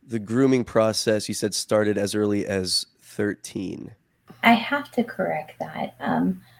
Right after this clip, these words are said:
Speaker 2: I think it all plays into each other. So the fact that I had childhood sexual abuse, which what we found is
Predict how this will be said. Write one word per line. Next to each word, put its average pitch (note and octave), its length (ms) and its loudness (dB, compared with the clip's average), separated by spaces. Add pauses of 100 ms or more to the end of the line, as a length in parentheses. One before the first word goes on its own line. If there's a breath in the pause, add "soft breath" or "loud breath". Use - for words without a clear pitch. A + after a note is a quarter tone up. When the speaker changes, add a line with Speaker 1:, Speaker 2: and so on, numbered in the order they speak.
(200 soft breath)
Speaker 2:
I G3+ 100 2
think A3 420 8 (160)
it F#3 280 -6
all E3+ 280 2
plays E3+ 420 -6
into D#3+ 320 -8
each - 240 -14
other. F#3 400 -4 (440)
So F3 720 0 (380)
the F#3 120 8
fact F3+ 320 2
that E3+ 380 6 (440)
I E3+ 80 -4
had E3+ 320 -2
childhood E3 560 4
sexual D#3 440 0
abuse, - 600 -4 (380 loud breath)
which - 280 -4
what E3+ 320 6
we D3+ 120 0
found D3+ 680 -6
is D3+ 260 -6